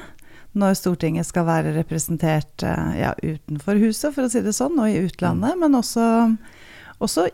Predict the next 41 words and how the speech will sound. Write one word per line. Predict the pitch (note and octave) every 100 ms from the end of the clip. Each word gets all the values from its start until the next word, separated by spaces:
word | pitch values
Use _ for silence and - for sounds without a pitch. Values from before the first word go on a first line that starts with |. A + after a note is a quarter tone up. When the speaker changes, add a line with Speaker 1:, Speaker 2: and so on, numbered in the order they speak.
| -
Speaker 1:
i | G3 F#3 G#3
Stortinget, | - A3+ F#3+ - A#3 E4+
det | B3+
å |
få | B3
lov | B3+ A#3
å | A#3+
lede | A3+ E3+ G3
Stortingets, | - G3 E3 E3+ - - -
eh, | F#3+ F#3 -
arbeid, | F#3+ E3 D#3 E3+ A#3+ C#4+ - - -
eh, | G#3 F#3+ F#3
lede | F#3 E3 D3+
forhandlingene | - D#3 D#3+ E3+ A3 B3 D#4+
da, | E4 D4
som | C4
det | A#3+ B3
heter, | A3+ B3+
det | A#3+ G#3+
som | G#3
skjer | - G3+ G3
inne | F3
i |
stortingssalen, | F#3 G3 E3 D#3 D3+ D#3+ F3+ D4 - - - - - - -
og | B3
samarbeide | D#4+ G#3 E3 F3+ F3+
med | A#3 -
alle | G#3
partiene | D#3+ A3 - F3+ F3 A#3+ F#4+ - -
Speaker 2:
Mm. |
Speaker 1:
om | G3 F#3+ F#3+
at, | - F#3 - - - - -
om | F#3 F#3 -
å | G3 G3 G3 G3
ha | A3
gode | G3 G3 F3 -
arbeidsforhold | F#3+ D#3 D3 D3 - E3+ F#3 G#3
på | A3
Stortinget, | - F#3 F#3+ C#4
sånn | C#4 G#3
at, | G#3+ -